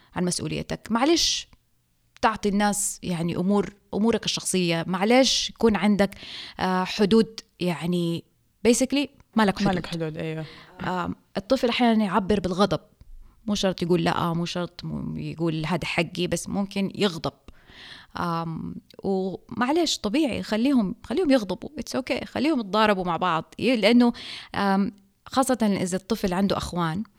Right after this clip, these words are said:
Speaker 1: آم، هنا يعني مرحلة تدريب، يبدأ هو، أوكي، أنا وأخويا بنفس الليفل،
Speaker 2: مم.
Speaker 1: أكيد، لأنه نحن كلنا على level واحد. آم، لكن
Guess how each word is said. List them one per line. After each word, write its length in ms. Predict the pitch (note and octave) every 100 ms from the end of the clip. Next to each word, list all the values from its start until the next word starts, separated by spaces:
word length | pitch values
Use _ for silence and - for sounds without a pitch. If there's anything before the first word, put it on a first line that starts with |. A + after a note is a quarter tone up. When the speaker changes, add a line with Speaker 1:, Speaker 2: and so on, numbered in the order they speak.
| _ - - _ _ _ -
Speaker 1:
آم، 580 | E3+ E3+ D#3+ D#3+ D#3+ - _ _
هنا 640 | E3+ F#3+ B3+ C4 C4 C#4 D#4 _ _
يعني 340 | - E3 D#3 E3+
مرحلة 360 | G#3 - F3+ E3+
تدريب، 380 | E3+ D#3+ D#3+ D#3 _ - - _ _ _ -
يبدأ 340 | F#3+ - D#3
هو، 420 | F3+ F#3+ E3+ F3+ - _ _ -
أوكي، 220 | - F3+
أنا 320 | E3 - G3
وأخويا 400 | G3 - - G#3+
بنفس 260 | G#3 A#3+ -
الليفل، 400 | A3 A#3+ G3 G3
Speaker 2:
مم. 80 | F#3+
Speaker 1:
أكيد، 460 | F3 A3+ F#3+ G#3+ - _ _
لأنه 180 | D#3 D#3
نحن 240 | D#3+ E3+ F3+
كلنا 420 | - A#3 G#3 F3+
على 200 | E3+ E3+
level 260 | F#3 F3
واحد. 380 | F3 E3+ E3+ D#3+ - - - - - - -
آم، 380 | F3 E3+ E3 E3 - -
لكن 800 | G3 A3 A#3 - F3 F3+ C4+